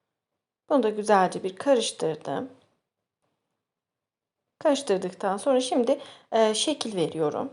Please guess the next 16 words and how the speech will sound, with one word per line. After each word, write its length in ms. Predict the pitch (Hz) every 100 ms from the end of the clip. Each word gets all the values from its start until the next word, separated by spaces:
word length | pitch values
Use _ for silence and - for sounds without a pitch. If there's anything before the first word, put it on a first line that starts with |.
| - _ _ _ _ -
Ceviz 420 | 349 320 233 202
büyüklüğünde 560 | 220 208 208 208 262
bezeler 380 | 254 220 214 190
alabilirsiniz. 920 | 180 175 165 160 160 165 - 180 330 -
Elimle 400 | 233 214 196 185
şöyle 280 | - 196 -
aldım, 420 | 285 240 190 196 - - _ _
toparladım, 720 | - 339 285 254 233 226 233
yuvarladım. 840 | 247 277 269 233 202 196 190 202 269 _ _ _ _ _ _ _ _ _ _ _ _ _ _ _ _ _ -
Yuvarladıktan 640 | 370 254 214 - - 233
sonra 240 | 226 254 269
şöyle 200 | 392 349
hafif 420 | - 415 330 -
üzerinden 520 | 220 220 208 196 202
bastırıp 480 | 240 240 - 226 -
düzeltiyorum. 800 | 247 240 214 196 - 165 151 -